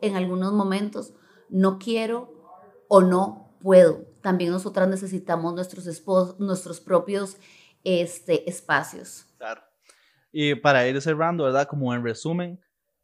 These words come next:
Speaker 2: ¿cómo se puede empezar a ser más egoísta y cómo ponerse en primer lugar? ¿Qué tips puedes darnos para las mu-, para que las mujeres entiendan que en realidad un, hay un egoísmo sano?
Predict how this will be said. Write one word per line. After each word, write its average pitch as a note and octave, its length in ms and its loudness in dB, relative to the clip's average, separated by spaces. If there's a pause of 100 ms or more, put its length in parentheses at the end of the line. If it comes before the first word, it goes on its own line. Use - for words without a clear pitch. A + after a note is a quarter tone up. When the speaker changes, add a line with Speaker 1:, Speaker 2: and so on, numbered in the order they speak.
(100)
Speaker 2:
¿cómo E3+ 440 0
se D3+ 160 -6
puede C#3 260 0
empezar D3+ 720 -2 (260)
a A2+ 100 -6
ser C3 200 0
más C#3 240 -2
egoísta C#3+ 760 -6
y B2+ 140 -10
cómo C3 320 -6
ponerse C#3 360 -6
en D3 100 -6
primer A#2+ 260 -6
lugar? A#2+ 480 -6 (320)
¿Qué D3+ 140 2
tips F#3 420 -6
puedes D#3 260 -2
darnos E3+ 440 -2
para B2+ 200 0
las A#2 240 0
mu-, A#2+ 200 -6
para A#2 180 -4
que B2+ 60 -10
las B2 100 0
mujeres B2 380 -4
entiendan D#3+ 640 -8 (340)
que C3 460 0
en C3 140 -4
realidad B2+ 360 2
un, D3 240 -2
hay C3 200 0
un D3+ 80 -2
egoísmo B2+ 420 -4
sano? B2+ 340 -6